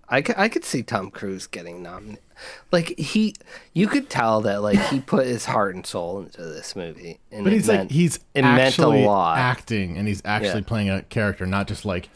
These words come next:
Speaker 1: Yeah.
Speaker 2: Ethan Hunt, who is, like, morphed from, you know, sort of a iffy,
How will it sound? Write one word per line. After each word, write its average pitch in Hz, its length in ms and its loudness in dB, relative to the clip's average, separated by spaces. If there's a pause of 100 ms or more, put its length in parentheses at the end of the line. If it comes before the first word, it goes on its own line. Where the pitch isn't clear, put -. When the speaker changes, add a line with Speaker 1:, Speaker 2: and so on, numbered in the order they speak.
Speaker 1:
Yeah. 107 240 -4 (180)
Speaker 2:
Ethan 139 380 2
Hunt, 117 320 0
who 107 200 0
is, 98 280 -4
like, 98 240 -4 (580)
morphed 127 500 2
from, 107 560 2 (140)
you 127 100 0
know, 101 120 2
sort 107 220 0
of 95 120 -2
a 95 280 -2 (1040)
iffy, 120 720 2